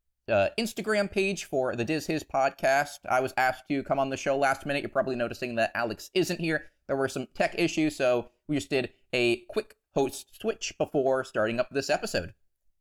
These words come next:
Now, we do record live for our goof troop. You can visit our social media at Diz Hiz Pod on Twitter and on Instagram.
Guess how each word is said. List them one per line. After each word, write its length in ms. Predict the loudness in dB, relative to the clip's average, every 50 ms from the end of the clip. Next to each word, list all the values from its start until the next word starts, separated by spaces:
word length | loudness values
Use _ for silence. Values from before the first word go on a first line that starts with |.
| _ _ _ _ _
Now, 340 | -2 0 2 4 2 2 0 -2 -10 _ -2
we 100 | 0 2
do 160 | 4 4 4
record 300 | 4 2 2 2 2 4
live 400 | 4 4 4 4 4 2 0 -6 _ 0
for 180 | 0 2 4
our 140 | 4 2 2
goof 280 | 0 -4 -4 -4 -6 -10
troop. 320 | -6 -4 -4 -4 -4 -6 _ _ _ _ _ -6
You 100 | -2 -2
can 160 | 0 0 0
visit 280 | 0 2 2 0 0 -4 _ _ 0
our 200 | 2 2 2 0 -4
social 400 | -4 0 0 0 2 2 0 0
media 240 | 2 2 2 2 2
at 200 | 2 -2 -2 0
Diz 220 | 0 0 0 2
Hiz 200 | 0 0 -2 0
Pod 260 | 0 0 0 0 2 2
on 220 | 0 0 0 -2
Twitter 460 | -8 -4 _ 0 0 0 0 -2 -2 _
and 300 | 0 2 2 0 -4 -8 _ _ _ _
on 120 | -6 -4
Instagram. 500 | -4 -6 -6 -6 -2 0 0 0 0 -4